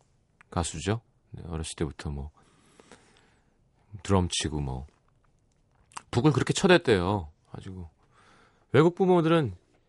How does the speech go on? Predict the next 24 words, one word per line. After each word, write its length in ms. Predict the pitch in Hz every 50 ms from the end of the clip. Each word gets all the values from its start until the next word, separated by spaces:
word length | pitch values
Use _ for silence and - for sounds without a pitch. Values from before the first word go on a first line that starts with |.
| _ _ -
"야, 100 | 143 156
이 20 | 170
자식이 300 | 170 180 170 156 185 175
공부 320 | - 156 160 170 175 185
안 80 | 175 165
하고." 160 | 160 143 147
이런 140 | 131 131 156
게 60 | 151
없잖아요. 600 | 120 - - - 123 110 90 82 82 82 78 71 - _ _ _ -
외국 260 | - 95 113 123 131
부모들은 680 | 123 135 127 123 120 120 107 117 113 117 113 104 85 87 - _ _ _ _ _ _ _ _ _ _ _ _ _ -
혹은 360 | 147 135 120 123 107 87 80 - _ _ _ _ _ - - - - - - -
"어디서 360 | - 98 110 135 135 123 131
왼손을 380 | 113 117 120 113 143 127 110 104
써? 160 | - 180 170
오른손을 360 | 139 120 117 107 98 120 107
써야지." 440 | 95 - 110 95 85 76 67 73 73 80
이런 180 | 85 90 92 101
게 60 | 92
없죠. 360 | 76 - - - - 71 67 - _ _ _ _ _ _ _ _ _ _ _ _ - -
그 120 | - - -
이제 200 | - - - - - _ _ _ _ _ _ _ _ _ - - - - - - - - _ _ _ _ _
어디 320 | - 85 82 80 92 82 78
뭐 220 | 71 65 60 -